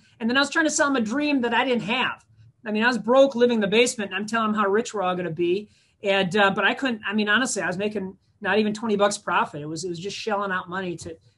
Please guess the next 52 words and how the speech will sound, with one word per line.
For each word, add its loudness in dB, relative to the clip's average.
to -6
buy 2
product 2
and -14
try -6
and -6
turn -8
around -4
and -8
sell -6
it. -14
So, -4
so 0
after 4
friends 6
and 0
family, 6
where 4
do 4
you 2
turn? 4
You 2
turn 0
to 2
fa-, 4
to, 2
uh, 4
like, -2
uh, -2
Craigslist, 0
right? 0
So -6
I'm -4
looking 0
on 0
Craigslist, 2
and -2
I'm -2
finding 2
that, 0
okay, -4
I -4
need -2
something -2
to -6
generate 0
some -6
income -4
for -8
a -6
car -6
payment. -8